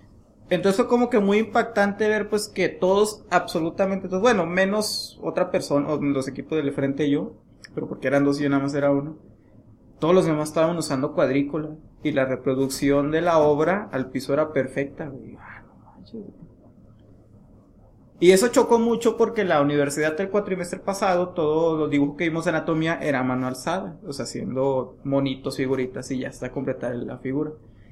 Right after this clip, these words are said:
Y de repente ver estos compas que con cuadrícula, pues,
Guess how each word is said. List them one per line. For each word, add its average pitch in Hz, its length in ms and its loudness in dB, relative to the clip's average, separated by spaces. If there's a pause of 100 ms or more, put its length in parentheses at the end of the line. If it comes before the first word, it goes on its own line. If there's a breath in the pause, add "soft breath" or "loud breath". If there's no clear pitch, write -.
(100)
Y 156 100 0
de 151 120 4
repente 165 440 0
ver 190 120 2
estos 196 320 -2
compas 196 400 -4
que 208 80 -6
con 160 220 -4
cuadrícula, 143 600 0
pues, - 260 -14